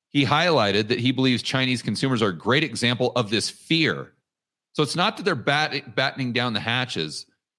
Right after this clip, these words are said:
because of economic reality, and they're just making prudent, smart decisions for the future. It's that they're just, they have this irrational fear, and, and therefore it's just getting in their way. They're just creating roadblocks that don't exist.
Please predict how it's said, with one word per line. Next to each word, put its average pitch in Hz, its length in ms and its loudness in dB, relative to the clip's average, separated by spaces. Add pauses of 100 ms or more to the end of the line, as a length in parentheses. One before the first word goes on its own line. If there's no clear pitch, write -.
because 123 420 0
of 117 260 0
economic 117 360 -2
reality, 98 580 0 (500)
and 113 120 -2
they're 123 80 2
just 117 160 -2
making 117 300 -2
prudent, 123 400 -2
smart 117 380 -2
decisions 95 420 -4
for - 100 -10
the 80 100 -8
future. 95 440 -4 (420)
It's 139 160 -4
that 175 180 0
they're 165 100 2
just, 143 420 0
they 151 100 2
have 151 140 2
this 147 140 0
irrational 151 640 0
fear, 113 460 -2 (1000)
and, 120 300 -2
and 123 180 -2
therefore 139 480 4
it's 120 120 -4
just 135 340 -4
getting 139 240 2
in 127 80 0
their 117 100 2
way. 107 380 0 (480)
They're 120 200 0
just 143 180 0
creating 143 280 2
roadblocks 113 580 2
that - 120 -6
don't 110 180 0
exist. 90 520 -4